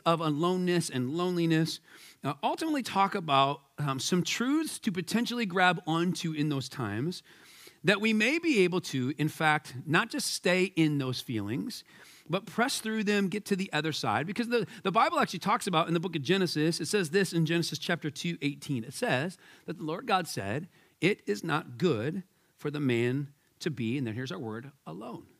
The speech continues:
It is not good for us, for a man, for a woman, for,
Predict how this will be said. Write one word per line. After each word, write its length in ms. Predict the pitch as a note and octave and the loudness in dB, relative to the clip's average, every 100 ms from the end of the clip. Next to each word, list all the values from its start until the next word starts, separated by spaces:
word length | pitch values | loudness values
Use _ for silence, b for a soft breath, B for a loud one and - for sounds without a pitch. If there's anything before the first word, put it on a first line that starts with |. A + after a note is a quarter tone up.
| _ _ _ _ _ _ _ _ _ - | _ _ _ _ _ _ _ _ _ 0
It 100 | A#3 | 2
is 160 | B3 A3+ | 4 6
not 300 | B3 A3 F#3 | 6 4 2
good 360 | D4 F#4 E4 - | 4 4 2 0
for 280 | A3+ A3+ | 2 6
us, 280 | F#3 E3 C4 | 6 4 0
for 240 | - A3+ G#3+ | 0 4 6
a 20 | |
man, 360 | F3 F#3 A#3 | 6 6 4
for 120 | A3 A#3+ | 2 2
a 20 | |
woman, 360 | F3+ G3 A#3+ | 4 4 4
for, 260 | B3 G#3+ G3 | 4 4 4